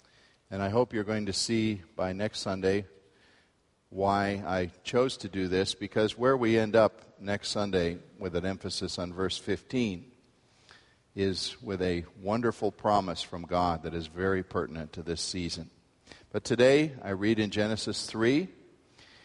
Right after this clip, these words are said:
continuing from where we were last time with the description of the fall of man and woman. I'll read verses six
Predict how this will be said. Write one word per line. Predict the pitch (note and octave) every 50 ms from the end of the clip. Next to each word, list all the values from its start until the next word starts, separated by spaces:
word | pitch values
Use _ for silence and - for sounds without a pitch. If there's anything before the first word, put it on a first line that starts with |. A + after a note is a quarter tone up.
| - _ _ _ _ _ _ _ _
continuing | - - - - A2 G#2 G#2+ A2 A2 A2 A2+ A2
from | - - A2+ G#2
where | G#2 G#2+ A2
we | G#2+ G#2+ A2
were | G#2 G#2+ A2 A2
last | A2 A2 A2 A2 A2+ - -
time | - B2 A#2 A2+ G#2+ F#2 F2 F2
with | F2 F2 -
the | - F#2+ F#2 F#2 F2+ - - - _ _ _ _ _ _ _ _ _
description | - G#2+ - - - D3 D3 - - - E3+ D3
of | C#3 A#2
the | G#2 G2+
fall | - - - A#2 A#2 B2+ C3+ C3 B2+
of | A#2 A#2
man | A#2 A#2 A#2 A#2 B2 B2 B2+
and | A2 F#2 F2 G2+
woman. | A2 A#2 B2+ B2+ B2+ B2+ - - _ _ _ _ _ _ _ _ - - _ _ _
I'll | G2 F#2 F#2
read | G2+ G#2+ A2 G#2+
verses | G2 G#2+ G#2 G#2 G2+ - - G2+ F#2+ - - - - - -
six | - - - - D3 D3+ - - - - - -